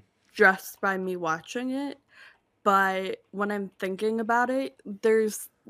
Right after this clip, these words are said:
little bits and pieces you can see that, you know, aren't as polished as you would see from a more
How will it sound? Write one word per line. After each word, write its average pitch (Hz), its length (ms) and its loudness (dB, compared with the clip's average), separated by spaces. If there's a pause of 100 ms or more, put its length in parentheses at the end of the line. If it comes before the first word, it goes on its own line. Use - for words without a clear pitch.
(240)
little 269 520 0
bits 220 280 0
and 208 160 -2
pieces 190 460 -8
you 190 80 -6
can 180 300 -10
see 170 460 -8
that, - 460 -10
you 190 120 -8
know, 170 320 -8 (800)
aren't 196 360 4
as 175 460 0
polished 220 760 -6 (280)
as 196 240 0
you 185 80 -2
would 180 140 -6
see 185 180 -6
from 190 240 -6
a 185 100 -2
more 190 260 -4